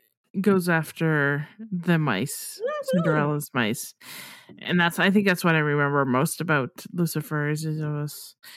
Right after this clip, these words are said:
Speaker 1: and when Lu-, Cinderella scolds Lucifer.
Speaker 2: Yes.
Speaker 1: 'Cause he's Lucifer! 'Cause he has the m-, Gus Gus in his paw.
Speaker 2: Gus Gus.
Speaker 1: Huh,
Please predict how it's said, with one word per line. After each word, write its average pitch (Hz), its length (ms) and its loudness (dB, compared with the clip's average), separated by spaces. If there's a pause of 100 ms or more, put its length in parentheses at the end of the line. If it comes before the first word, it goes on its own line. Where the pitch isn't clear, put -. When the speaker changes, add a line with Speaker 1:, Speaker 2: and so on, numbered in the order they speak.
(180)
Speaker 1:
and 185 200 4
when 175 300 2
Lu-, 170 140 -4
Cinderella 156 840 -2
scolds 143 580 -6
Lucifer. 151 520 -6 (580)
Speaker 2:
Yes. 381 540 -10 (500)
Speaker 1:
'Cause - 220 -12
he's 147 460 -10
Lucifer! 170 840 2 (1120)
'Cause 170 140 -2
he 160 120 0
has 160 280 -6 (140)
the - 60 -10
m-, 170 240 -8 (380)
Gus 143 260 -2
Gus - 300 -12
in - 180 -10
his - 360 -10 (180)
paw. - 240 -4
Speaker 2:
Gus - 220 -14
Gus. - 540 -12 (340)
Speaker 1:
Huh, 220 160 2